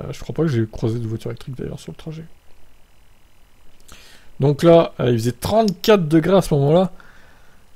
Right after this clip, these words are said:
Euh, j'avais fait quarante-huit kilomètres, dix virgule quatre kilowattheures au cent.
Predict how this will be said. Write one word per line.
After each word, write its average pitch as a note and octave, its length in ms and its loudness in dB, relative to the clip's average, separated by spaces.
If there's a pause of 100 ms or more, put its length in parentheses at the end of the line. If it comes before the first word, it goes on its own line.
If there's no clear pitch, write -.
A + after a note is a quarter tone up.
(120)
Euh, B2 380 8
j'avais B2+ 240 8
fait E3 180 4
quarante-huit D3+ 400 4
kilomètres, D3+ 720 2 (420)
dix C#3 220 2
virgule C3 240 2
quatre D3+ 200 0
kilowattheures C3+ 460 0
au A#2+ 60 0
cent. D3+ 380 -4